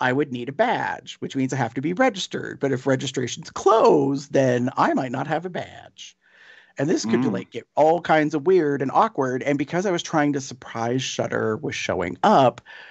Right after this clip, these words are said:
Speaker 1: I didn't tell them or anybody. So I'm like, I, but I got my registration. I got my email. It says, "If you need anything, you know, send an email to this email address," which I did. I didn't hear back,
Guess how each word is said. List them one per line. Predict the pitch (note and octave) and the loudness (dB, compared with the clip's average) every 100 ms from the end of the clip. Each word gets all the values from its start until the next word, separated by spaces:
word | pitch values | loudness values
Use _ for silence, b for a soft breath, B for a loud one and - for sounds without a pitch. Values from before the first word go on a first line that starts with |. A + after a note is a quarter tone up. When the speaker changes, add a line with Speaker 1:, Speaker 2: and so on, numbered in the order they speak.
| B B | B B
Speaker 1:
I | B2 | -2
didn't | B2 B2 A2 - | 0 -2 -4 -6
tell | - F#3 G3+ | 0 2 2
them | C#3 - - - | -2 -10 -14 -4
or | C#3+ C#3+ | 0 4
anybody. | D3+ F#3 C3+ - - - - _ _ _ _ _ _ _ _ _ _ - _ _ - | 6 4 0 -6 -18 -20 -20 _ _ _ _ _ _ _ _ _ _ -20 _ _ -8
So | - F3 D3 C#3 C3 B2+ B2 B2+ - _ - | 4 6 8 6 4 0 -2 -6 -10 _ 0
I'm | C#3+ D3 | 0 2
like, | C#3 B2 - | 0 -2 0
I, | B2 A#2+ A#2+ C#3 | 2 2 -4 -6
but | B2+ C#3 - | -4 -4 -2
I | B2+ | -2
got | B2+ - | -2 -6
my | A2 | -10
registration. | F#2+ - - F3+ F3 | -10 -8 -2 0 0
I | C#3+ | -4
got | A#2+ | -4
my | - - | -6 2
email. | D#3+ D3+ | 4 4
It | C#3 | 2
says, | C3 A2+ | 0 -4
"If | A2 | -4
you | A2 | -6
need | G2+ F#2+ | -4 -4
anything, | F#2+ - G2 F#2 | -6 -2 -2 -2
you | F#2 | -4
know, | F#2+ | -4
send | - A2+ | 0 2
an | A2+ | 2
email | A2+ A2 A2 | 0 -2 -2
to | - | -2
this | G2+ G#2+ | -4 0
email | C3+ D3 D3+ | 4 6 6
address," | C#3+ C3+ C3+ | 6 4 2
which | A#2 G2 | 0 -6
I | F2+ | -4
did. | C3+ C#3 C#3 C3+ C3 _ _ - | 2 2 2 -2 -14 _ _ -10
I | - | -10
didn't | - | -10
hear | - - | -16 -4
back, | B2 C3 A#2+ A#2+ | 2 4 2 -2